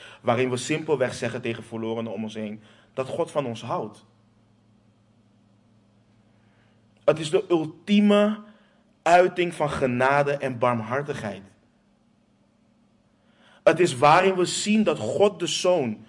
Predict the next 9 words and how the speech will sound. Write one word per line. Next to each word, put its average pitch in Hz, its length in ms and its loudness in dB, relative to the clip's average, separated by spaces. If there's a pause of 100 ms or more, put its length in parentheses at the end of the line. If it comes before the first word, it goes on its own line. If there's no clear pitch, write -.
(300)
die 123 180 -8
in 151 240 -4
eeuwige 214 500 6
gemeenschap 151 680 -2
leefde 135 300 2
met 131 140 -6
God 147 220 -4
de 127 80 -8
Vader, 127 500 -2